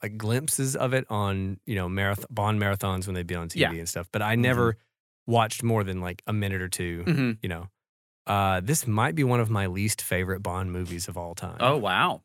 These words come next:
Speaker 1: I did not care for this movie on almost any level.
Speaker 2: Interesting.
Speaker 1: Yeah, it was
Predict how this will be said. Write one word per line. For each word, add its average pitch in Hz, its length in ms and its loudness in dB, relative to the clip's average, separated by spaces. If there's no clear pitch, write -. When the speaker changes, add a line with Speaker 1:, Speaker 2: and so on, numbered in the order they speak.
Speaker 1:
I 120 160 4
did 143 140 -2
not 120 240 2
care 120 200 2
for 117 120 0
this 104 200 0
movie 98 460 -2
on 113 160 2
almost 113 380 4
any 107 260 0
level. 85 600 -8
Speaker 2:
Interesting. - 800 0
Speaker 1:
Yeah, 110 320 6
it 208 160 6
was 254 280 0